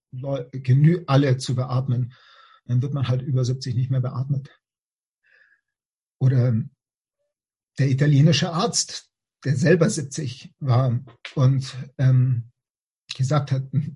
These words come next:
ich will nicht mehr beatmet werden, wo er dann krank geworden ist, weil er gesagt hat, ich habe über die letzten Wochen so viele Leute in den Tod geschickt.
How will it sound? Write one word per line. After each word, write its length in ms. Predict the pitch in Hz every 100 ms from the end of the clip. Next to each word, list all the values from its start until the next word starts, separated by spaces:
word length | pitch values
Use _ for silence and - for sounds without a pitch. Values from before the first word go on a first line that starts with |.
| -
ich 180 | 143 147
will 120 | 208
nicht 180 | 220 135
mehr 120 | 127
beatmet 460 | 135 123 123 131
werden, 320 | 123 127 131 135
wo 120 | 135
er 80 | 123
dann 180 | 131
krank 220 | 120 147 147
geworden 380 | 135 120 117
ist, 300 | 123 135 -
weil 160 | 131 127
er 40 |
gesagt 300 | 135 123 135
hat, 80 | 156
ich 160 | 135 -
habe 160 | 143
über 140 | 147 135
die 80 | 135
letzten 360 | 143 143 135
Wochen 280 | 151 156 151
so 160 | 175 170
viele 240 | 180 151
Leute 300 | 160 156 156
in 80 | 120
den 80 | 135
Tod 240 | - -
geschickt. 400 | 147 - 113 -